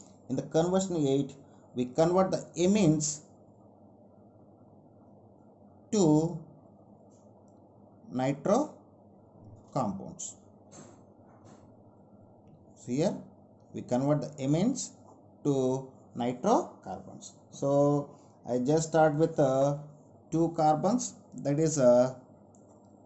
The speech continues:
R, sorry, R C H two N H two, primary or C H two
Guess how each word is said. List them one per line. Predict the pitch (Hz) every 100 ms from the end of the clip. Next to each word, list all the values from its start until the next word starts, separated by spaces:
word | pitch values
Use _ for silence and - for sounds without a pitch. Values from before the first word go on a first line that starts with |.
| - - -
R, | 139 147 160 170 175 175 - - - - - - - - -
sorry, | - 113 101 - - - - - - - _ - - - - - - - - - -
R | 127 139 156 160
C | - - 151 160 151
H | 156 147 - -
two | 175 190 202 - - - - - - - - - - -
N | 123 104
H | 101 - -
two, | - - - - - - - - - - - - - -
primary | 120 120 127 143 185 220 - - - - - - - - - - - _ _
or | - 123 151 196 - - - _ _ - _ _ _
C | - - 135 139
H | 139 123 -
two | 208 349